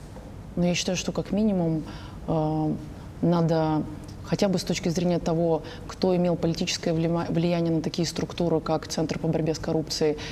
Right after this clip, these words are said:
и Нацбанк, э, политическое влияние в то время,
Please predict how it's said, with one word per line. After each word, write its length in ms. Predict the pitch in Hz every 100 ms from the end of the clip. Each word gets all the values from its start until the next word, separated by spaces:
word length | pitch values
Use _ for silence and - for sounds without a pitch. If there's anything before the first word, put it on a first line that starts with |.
| -
и 80 | -
Нацбанк, 600 | 165 165 156 190 254 254 - - - - - -
э, 240 | 156 151 143
политическое 600 | - 175 170 165 151 -
влияние 340 | 147 147 139 143
в 60 |
то 140 | - 165
время, 360 | 143 147 -